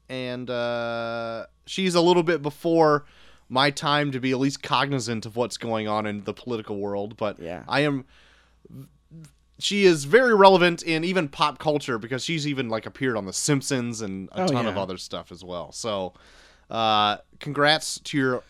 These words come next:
Speaker 1: life, Barbara Bush.
Speaker 2: Old,
Speaker 1: I
Speaker 2: old
Speaker 1: tip
Speaker 2: Babs Bush.
Speaker 1: <laughs> I tip the hat
Speaker 2: Yeah.
Speaker 1: to thee. Um, do you wanna do the two big ones, J T?
Speaker 2: Sure. We can do the two big ones.
Speaker 1: Okay.
Speaker 2: Uh,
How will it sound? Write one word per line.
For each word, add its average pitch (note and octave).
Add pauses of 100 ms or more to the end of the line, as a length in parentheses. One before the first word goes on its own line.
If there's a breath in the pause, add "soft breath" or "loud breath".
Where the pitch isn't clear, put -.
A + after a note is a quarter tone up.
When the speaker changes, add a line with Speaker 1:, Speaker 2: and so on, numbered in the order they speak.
(140)
Speaker 1:
life, A#2+
Barbara B2+
Bush. D3
Speaker 2:
Old, F3+
Speaker 1:
I -
Speaker 2:
old F3
Speaker 1:
tip G3
Speaker 2:
Babs F#3
Bush. D3+ (220)
Speaker 1:
<laughs> -
I B2
tip - (220)
the A#3+
hat B2 (180)
Speaker 2:
Yeah. A#2
Speaker 1:
to A2+
thee. E2+ (500 soft breath)
Um, C3 (1120)
do C#3+
you F3+
wanna G3+
do G#3 (160)
the D3
two G3+
big F#3
ones, G3+
J G#3
T? G#3+ (580)
Speaker 2:
Sure. B3 (220)
We D3
can B2+
do B2
the A2+
two B2+
big A#2+
ones. B2+
Speaker 1:
Okay. G2
Speaker 2:
Uh, A2+